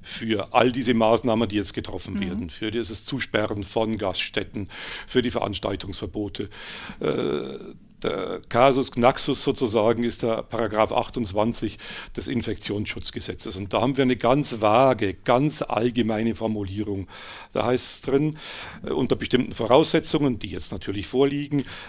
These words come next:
Speaker 1: trifft die zuständige Behörde die notwendigen Schutzmaßnahmen.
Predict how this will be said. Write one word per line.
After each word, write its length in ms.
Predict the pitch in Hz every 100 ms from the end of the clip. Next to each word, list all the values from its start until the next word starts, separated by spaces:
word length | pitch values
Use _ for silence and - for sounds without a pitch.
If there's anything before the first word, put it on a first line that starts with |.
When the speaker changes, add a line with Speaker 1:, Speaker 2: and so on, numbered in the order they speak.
| -
Speaker 1:
trifft 500 | - 139 175 - -
die 80 | 113
zuständige 760 | - 165 180 - 151 131 120 -
Behörde 600 | 101 95 107 113 120 - - - -
die 280 | 127 131 120 - -
notwendigen 840 | 104 123 113 110 107 107 107 107 - -
Schutzmaßnahmen. 960 | - - - 95 87 101 92 90 85